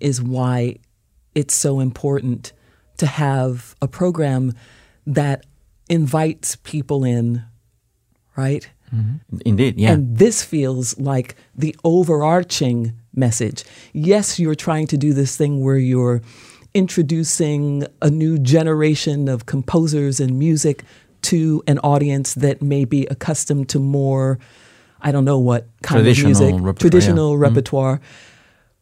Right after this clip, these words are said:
Speaker 1: But you're getting them and you're really inviting us into a different conversation, which is about being together.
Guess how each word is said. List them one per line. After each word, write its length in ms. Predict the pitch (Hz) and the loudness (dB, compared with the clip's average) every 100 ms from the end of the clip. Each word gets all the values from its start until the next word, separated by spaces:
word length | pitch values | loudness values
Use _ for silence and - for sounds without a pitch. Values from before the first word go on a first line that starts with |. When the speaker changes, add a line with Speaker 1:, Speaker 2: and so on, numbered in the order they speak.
| _ | _
Speaker 1:
But 380 | 151 131 170 - _ _ _ _ _ _ | -8 0 0 0 _ _ _ _ _ _
you're 220 | 202 180 180 | 2 4 4
getting 580 | 160 214 247 240 220 | 4 4 4 4 2
them 540 | 160 165 151 151 156 170 - | 2 2 2 0 -2 -4 -6
and 300 | 160 160 160 | -2 0 0
you're 340 | 156 165 156 151 - _ - | 0 2 2 0 -10 _ -2
really 580 | 160 190 254 233 160 - | 2 4 4 2 0 0
inviting 580 | 156 143 160 175 165 156 - | -2 0 0 0 0 -4 -2
us 440 | 165 143 - - - | 0 0 -2 -6 -4
into 320 | - 165 - 160 | 0 0 2 0
a 60 | |
different 540 | 127 123 196 - 165 - | 2 2 2 0 -4 -2
conversation, 880 | 156 147 139 - 135 120 127 123 | -4 0 -2 0 0 0 -2 0
which 260 | 127 156 - | 2 2 2
is 200 | 151 127 | 0 2
about 440 | 135 135 131 127 | 0 0 0 -2
being 260 | 127 135 135 | 0 0 0
together. 580 | 131 143 185 131 110 | -2 0 0 0 -4